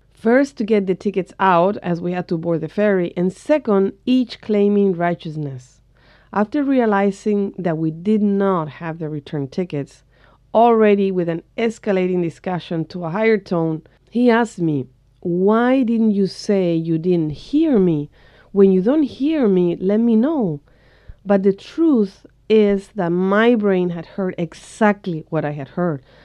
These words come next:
I left the group and sat on a bench alone for some minutes. I needed to process this because at that moment I was confused and actually got scared. How could I trust what my brain was telling me I was hearing?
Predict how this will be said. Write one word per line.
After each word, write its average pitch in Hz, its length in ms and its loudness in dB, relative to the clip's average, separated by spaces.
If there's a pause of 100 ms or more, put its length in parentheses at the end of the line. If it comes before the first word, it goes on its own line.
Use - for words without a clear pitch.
(200)
I 226 260 4
left 233 200 2
the 196 100 0
group 180 380 -4
and 165 160 -6
sat 170 220 -6
on 156 80 -6
a 147 80 -6
bench 156 480 -6
alone 165 340 -4
for 165 160 -12
some 151 260 -8
minutes. 151 320 -6 (160)
I 190 140 0
needed 226 300 -2
to 170 80 -10
process 170 460 -10
this 147 300 -10 (520)
because 190 240 0
at 196 100 0
that 262 160 2
moment 226 400 4
I 185 80 -2
was 214 160 -2
confused 196 800 -2 (200)
and 180 160 0
actually 196 360 -4
got 175 240 -4
scared. 233 560 -4 (400)
How 247 240 0
could 277 180 -4
I 277 80 2
trust 202 480 -6
what 196 100 -2
my 170 200 -2
brain 190 420 2
was 175 180 -4
telling 196 400 -2
me 151 240 -4
I 156 120 -6
was 151 340 -10
hearing? 165 380 -4